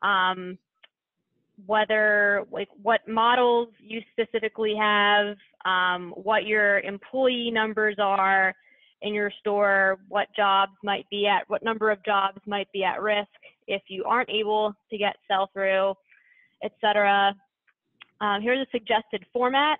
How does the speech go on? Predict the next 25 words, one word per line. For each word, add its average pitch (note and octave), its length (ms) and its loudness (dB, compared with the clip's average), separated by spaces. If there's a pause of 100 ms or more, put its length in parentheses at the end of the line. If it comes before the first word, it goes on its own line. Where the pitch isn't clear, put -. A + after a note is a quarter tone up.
and G#3+ 120 -4
we A3 100 -4
can G#3+ 320 -8 (240)
send A3+ 200 -2
around G#3+ 320 0
this G3 100 -10 (180)
template A#3+ 420 -2 (160)
to G#3 200 2
webinar G3+ 500 0
attendees G3+ 640 -8 (520)
after G#3+ 460 0
this F#3+ 200 -8 (140)
call. F#3 440 -2 (600)
Um, G#3 400 2 (260)
we, A#3 500 -2 (160)
I've, A3+ 160 -2
I've A#3 140 -4
had C#4 220 0
a C#4 80 0
question A#3+ 640 -2
from G#3+ 160 -2
a, G3 260 2 (380)
well, G#3+ 180 0
at G#3+ 80 -4
least C#4 160 -8